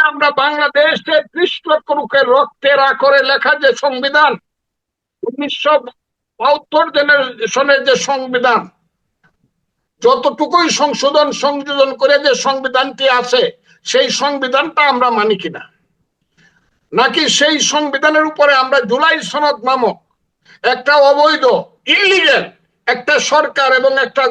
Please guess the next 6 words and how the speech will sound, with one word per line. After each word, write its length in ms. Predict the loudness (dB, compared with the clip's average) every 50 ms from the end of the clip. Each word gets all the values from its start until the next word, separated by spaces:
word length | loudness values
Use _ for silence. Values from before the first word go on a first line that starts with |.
| 0
ঘোষণাকে 540 | 0 0 0 -2 -2 -2 -2 -2 0 0 0 0 -2 -4 _ _ _ _ _ _
আমরা 280 | -4 -4 -2 0 0 0 -2
স্থা-, 400 | -2 -4 -4 -2 0 0 -2 -2 -2
সনদকে 440 | -4 0 0 0 -2 -2 0 0 0 0 0
স্থান 240 | -4 -2 -2 0 0 0 -2
দিতে 200 | -4 -2 0 0